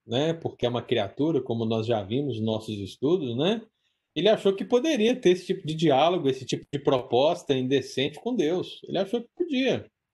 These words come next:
E, nesse sentido, ele se apresentou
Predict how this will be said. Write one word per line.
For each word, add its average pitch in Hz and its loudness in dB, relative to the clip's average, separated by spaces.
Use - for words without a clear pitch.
E, 151 2
nesse 180 0
sentido, 226 0
ele 240 -2
se 196 2
apresentou 180 0